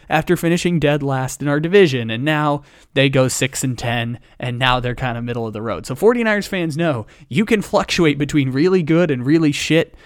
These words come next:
really fast in the N F L. So at least you have this playoff win to show for it, which it's not a Super Bowl. They tried to put themselves in a Super Bowl winning position by drafting Trey Lance and having the stars and scrubs model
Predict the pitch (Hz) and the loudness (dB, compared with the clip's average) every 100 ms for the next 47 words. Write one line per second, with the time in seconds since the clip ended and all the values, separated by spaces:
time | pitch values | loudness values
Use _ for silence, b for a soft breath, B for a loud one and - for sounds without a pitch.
0 | b - 127 160 147 - 139 135 - 120 | b -4 2 4 2 2 2 0 -2 -4
1 | 113 117 117 104 - 120 113 - B B | -4 -4 -4 -6 -4 -4 -4 -8 B B
2 | B - 127 113 113 - - - - 135 | B -2 2 2 0 -10 -18 -20 -8 -4
3 | 117 175 - 165 156 147 - 151 139 127 | 2 0 2 2 2 0 0 2 2 2
4 | - 135 123 123 113 135 123 - 110 - | 2 0 -2 -6 -4 -2 -2 -4 -8 -8
5 | - 135 131 - B B B - - 170 | -2 -2 0 -6 B B B -6 -2 2
6 | 175 151 208 226 170 131 117 113 - b | 2 2 0 2 2 2 0 -2 -4 b
7 | b b b 139 135 - 156 185 165 165 | b b b 0 0 2 2 2 0 -4
8 | 160 151 139 147 131 147 131 - 151 147 | -6 -6 -2 0 0 -2 -2 -2 -2 0
9 | 135 123 131 127 120 117 143 147 135 117 | -2 0 0 -2 -4 0 0 2 -2 -2
10 | 110 117 139 135 131 113 127 120 127 123 | -2 0 0 0 -6 -4 -4 -2 -2 -4
11 | - - 139 131 123 117 117 - 127 117 | -6 -6 -4 -2 -2 -2 -4 -4 0 0
12 | 113 104 - 127 110 120 139 165 120 120 | -2 -8 -4 -4 -2 -2 2 2 0 -4